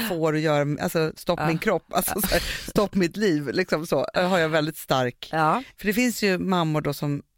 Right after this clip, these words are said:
Speaker 1: vill ta över, men jag har ju haft lite både och då, då,
Speaker 2: Det
Speaker 1: för att
Speaker 2: har du.
Speaker 1: i mitt första äktenskap, den mamman är ju, eh, hon vill ta över allt.
Speaker 2: Ja.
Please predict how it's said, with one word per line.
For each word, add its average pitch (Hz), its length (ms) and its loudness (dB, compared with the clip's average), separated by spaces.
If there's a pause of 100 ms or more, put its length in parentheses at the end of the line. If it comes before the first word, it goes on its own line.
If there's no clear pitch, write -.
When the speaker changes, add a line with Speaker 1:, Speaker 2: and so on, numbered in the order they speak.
(160)
Speaker 1:
vill 156 280 -2 (160)
ta - 140 0
över, 180 400 2
men 190 140 2
jag 262 80 2
har 262 40 2
ju 247 60 0
haft 185 320 -4
lite 156 160 -8
både 175 360 -4
och - 440 -8
då, - 120 -4
då, - 80 -2
Speaker 2:
Det - 60 -2
Speaker 1:
för 214 100 -4
att - 60 2
Speaker 2:
har 196 120 2
du. - 80 -2 (540)
Speaker 1:
i 214 80 0
mitt 220 200 0
första 247 300 -2
äktenskap, 165 500 -2
den 233 300 0
mamman 156 520 0
är 156 200 -2
ju, 147 400 -2 (680)
eh, 180 220 2
hon 233 180 2
vill 233 80 2
ta 202 100 0
över 160 220 2
allt. 196 360 -2
Speaker 2:
Ja. 185 160 -2